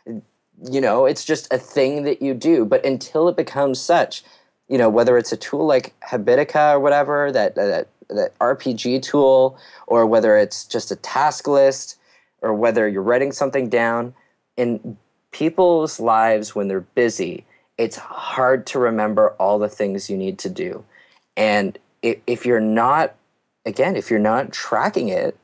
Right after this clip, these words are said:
if, if it's not tracked, it can't be, it can't be improved. So by starting out and saying, "I know that I need to do these things to be successful in this area of my life or in my business or whatever else,"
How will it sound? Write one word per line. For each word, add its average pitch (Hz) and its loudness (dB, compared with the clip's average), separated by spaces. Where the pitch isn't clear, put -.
if, - -10
if - -8
it's - -12
not 147 -6
tracked, 117 -2
it - -8
can't 135 -6
be, 131 -2
it 104 -4
can't 131 -4
be 143 -2
improved. 127 0
So 123 4
by 117 2
starting 151 -2
out 113 -2
and 117 -6
saying, 110 -2
"I 127 -2
know 135 2
that 127 0
I 120 0
need 143 -6
to - -12
do 120 -4
these 120 -4
things 113 -4
to - -8
be 110 -2
successful 113 -2
in 101 0
this 127 0
area 117 4
of 101 0
my 107 2
life 110 2
or 95 -4
in 92 -8
my 104 0
business 113 -2
or 95 -2
whatever 117 2
else," 113 -2